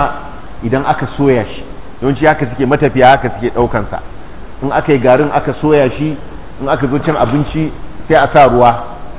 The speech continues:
sai a zuba ruwa sai a kada shi. Shine ake, a, wanda hadisin Abdullahi ibn Abi Awfa,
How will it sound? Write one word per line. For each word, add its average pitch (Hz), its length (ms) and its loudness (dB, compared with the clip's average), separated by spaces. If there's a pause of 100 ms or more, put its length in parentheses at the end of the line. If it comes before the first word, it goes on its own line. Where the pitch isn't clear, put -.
(200)
sai 156 160 2
a 151 80 2
zuba 147 180 4
ruwa 127 300 6
sai 151 80 2
a 123 80 0
kada 120 300 -2
shi. - 180 -12 (520)
Shine - 180 2
ake, 131 480 2
a, 110 380 2
wanda 131 320 4
hadisin 123 500 -2
Abdullahi 123 360 2
ibn 127 140 0
Abi 117 220 0
Awfa, 110 300 -2